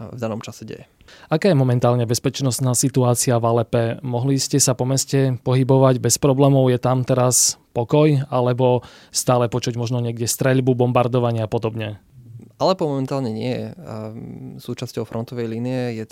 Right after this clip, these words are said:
Speaker 1: teda už, e, mestom, ktoré je, e, tak povediac, dostatočne pod kontrolou, e, režimu prezidenta Bašara Asada. Takže, e,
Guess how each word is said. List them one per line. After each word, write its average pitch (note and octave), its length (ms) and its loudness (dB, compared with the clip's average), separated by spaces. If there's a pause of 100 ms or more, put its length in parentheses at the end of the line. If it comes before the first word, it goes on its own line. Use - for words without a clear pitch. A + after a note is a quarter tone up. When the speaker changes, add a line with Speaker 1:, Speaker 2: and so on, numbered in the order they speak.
Speaker 1:
teda A2 240 -8
už, A2+ 120 -14 (120)
e, G#2+ 240 -12
mestom, A2+ 320 -10
ktoré A2+ 400 -8
je, A2+ 160 -6
e, A2 60 -14 (840)
tak A2+ 160 -10
povediac, A2 560 -8 (320)
dostatočne A#2 880 -4
pod G#2+ 160 -12
kontrolou, A#2 800 -6
e, G#2+ 640 -14
režimu A2+ 320 -8
prezidenta G#2 480 -12
Bašara A2 480 -12
Asada. C3 320 -4 (480)
Takže, A2+ 480 -4
e, - 20 -10